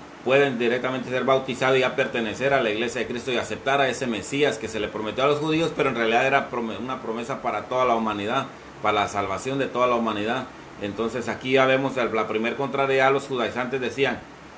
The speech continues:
tienen que circuncidarse, tienen que ser judíos primero antes de ser cristianos. La iglesia, los obispos, los, los presbíteros y los, ah, y los obispos se reunieron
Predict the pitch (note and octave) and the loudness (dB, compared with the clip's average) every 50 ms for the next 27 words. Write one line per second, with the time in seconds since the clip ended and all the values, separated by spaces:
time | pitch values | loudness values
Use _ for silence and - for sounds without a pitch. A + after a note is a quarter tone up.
0 | - - - C3+ C#3+ D3+ D3+ D3+ D#3 C#3 D#3 D#3 - - D3+ C#3+ - C#3+ C#3+ C#3 | -12 2 4 4 4 4 2 0 -2 -4 -4 -4 -4 -4 -4 -6 -2 0 4 4
1 | C#3+ D3+ D3 - C#3 A#2 - A2+ B2+ C#3 D3 C#3 D3 D3 D3+ D3+ D3+ C#3+ D3 C#3+ | 4 4 4 0 -6 -8 -6 -6 -6 -6 -4 -6 -6 -6 -6 -6 -6 -2 0 0
2 | C#3 D3 D3+ D3 - - A#2+ A#2 C3 D3 D3+ C#3+ C3+ C#3 C#3+ C#3+ D3+ C#3+ C3+ B2+ | 2 2 2 0 0 -2 -2 0 2 2 4 6 6 6 4 4 0 0 0 -2
3 | C3+ C3 - D#3 D#3 C#3+ - E3+ D3 C#3+ D3+ D#3 C#3+ - - - - - - - | -4 -4 -4 -4 -6 -4 -2 0 0 0 0 -2 -6 -10 -14 -18 -18 -18 -18 -18
4 | - - - - - - - - - - - - - - - - A2+ B2+ B2+ A#2 | -18 -18 -18 -18 -20 -20 -18 -18 -18 -18 -20 -20 -18 -16 -10 -4 -2 -2 0 2
5 | B2+ C#3+ D3 C#3+ E3 D#3+ D3+ C#3+ B2+ - B2 A#2+ C#3 C#3 C#3 - D3+ C#3+ C3+ B2+ | 2 2 2 2 2 2 2 2 2 2 0 0 0 0 0 0 -2 0 0 0
6 | G#2+ F#2+ - - - - - - - - - - - - - - - - - - | -2 -2 -4 -10 -16 -18 -18 -18 -18 -18 -18 -18 -18 -18 -18 -18 -18 -18 -18 -18
7 | - - G#2+ A2+ A2 - B2+ A2 G#2 A2+ C3+ C#3 C3+ D3+ C#3+ C#3+ A#2+ C3+ B2+ A2+ | -14 -6 -6 -6 -4 -2 -4 -4 0 0 0 2 2 2 2 2 0 0 -2 -2
8 | G#2+ G2 - - - - - - - - F2 G2+ G2 F#2+ G2+ G#2+ G#2 G#2+ - - | -2 -2 -4 -8 -14 -16 -16 -16 -10 -6 -4 -2 -2 -2 -2 -4 -4 -4 -4 -2
9 | G#2 G#2 B2+ D3+ D#3 D#3 - C3 A#2 - - A2+ G#2+ A2+ A#2+ A#2+ B2 B2 B2+ C3 | -4 0 0 0 0 -2 -4 -6 -6 -4 -4 -4 -2 0 0 0 0 0 0 2
10 | C#3+ D3 D#3+ E3 | 2 2 2 0